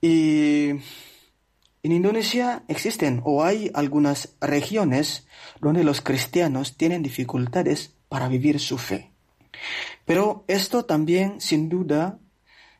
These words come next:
eh, es una ocasión donde les ayuda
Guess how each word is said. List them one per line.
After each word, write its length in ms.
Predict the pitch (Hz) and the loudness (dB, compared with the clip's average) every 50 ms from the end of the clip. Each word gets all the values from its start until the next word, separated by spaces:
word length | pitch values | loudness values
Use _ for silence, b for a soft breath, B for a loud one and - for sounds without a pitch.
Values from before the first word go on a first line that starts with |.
| b b | b b
eh, 280 | 135 147 160 175 180 - _ _ _ _ _ _ _ _ _ - | -6 -4 -4 -4 -6 -10 _ _ _ _ _ _ _ _ _ -2
es 180 | - 180 175 - | -2 0 2 2
una 160 | 160 151 143 | 2 2 2
ocasión 720 | 139 - 131 123 - - 147 135 123 120 117 117 - - - _ _ _ _ _ _ - | 2 0 -2 -2 0 0 2 2 2 0 -2 -4 -6 -10 -16 _ _ _ _ _ _ 0
donde 280 | 160 160 170 175 180 | 2 2 4 4 4
les 200 | 160 151 143 - | 2 2 2 0
ayuda 520 | 127 123 139 160 165 165 170 175 180 - | -2 -2 -2 -2 0 0 0 0 -2 -8